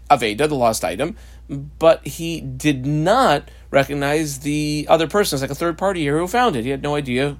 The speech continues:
who it was. Or the Moitza, he knew who it was who found it, um, wasn't the actual owner,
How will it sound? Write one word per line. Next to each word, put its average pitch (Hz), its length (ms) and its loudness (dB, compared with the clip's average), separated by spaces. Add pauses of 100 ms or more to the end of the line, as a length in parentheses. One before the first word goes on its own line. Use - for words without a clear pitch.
who 110 160 -4
it 131 100 -4
was. 180 440 2
Or 156 340 6 (160)
the 131 100 2
Moitza, 180 420 4
he 143 120 0
knew 165 400 2 (320)
who 160 120 2
it 143 60 2
was 143 160 4
who 127 80 -4
found 151 300 0
it, 151 180 0 (440)
um, 123 380 2
wasn't 113 360 -4
the 98 240 -12
actual 101 500 -8
owner, 151 400 0